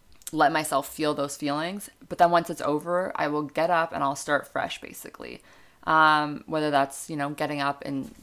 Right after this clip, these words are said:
dancing, whether that's going and calling a friend, um, going on another stupid little walk. Sometimes you have to do two of those a day. So yeah, um,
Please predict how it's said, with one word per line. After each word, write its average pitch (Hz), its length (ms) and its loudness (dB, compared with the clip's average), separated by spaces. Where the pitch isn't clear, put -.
dancing, 170 540 -2
whether 147 160 -4
that's 143 260 -4
going 147 280 -2
and 123 260 -12
calling 139 320 0
a 147 60 -6
friend, 190 600 0
um, 143 300 -2
going 175 240 -2
on 190 100 -4
another 180 340 -2
stupid 175 360 -8
little 175 220 -2
walk. 185 360 -4
Sometimes 175 460 -8
you 170 60 -10
have 165 180 -10
to 170 60 -10
do 156 280 -2
two 233 260 -4
of 160 80 0
those - 220 -10
a - 40 -20
day. - 280 -12
So 254 140 -4
yeah, 294 240 6
um, 180 560 6